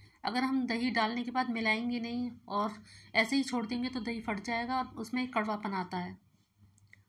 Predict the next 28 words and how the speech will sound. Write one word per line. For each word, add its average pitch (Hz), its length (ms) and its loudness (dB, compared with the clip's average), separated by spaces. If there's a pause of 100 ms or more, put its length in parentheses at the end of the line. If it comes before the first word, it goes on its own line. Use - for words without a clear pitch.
(240)
तो 226 60 -4
इसको 233 240 -2
मिलाते 226 380 0
रहना 233 220 0
है 240 120 0
दही 220 240 0
को। 269 160 -4 (2000)
और 226 180 2
यहाँ 226 280 4
पे 220 160 -2
ये 233 200 2
बहुत 214 320 0
अच्छे 220 220 -2
से 233 120 2
मिल 226 200 6
चुका 233 260 -2
है। 277 180 0 (680)
अब 226 120 6
ढककर 269 300 4
हम 277 180 8
इसे 262 240 4
दस 214 240 4
मिनट 240 240 4
के 247 60 2
लिए 254 120 6
रख 240 140 4
देते 247 260 0
हैं। 294 240 -2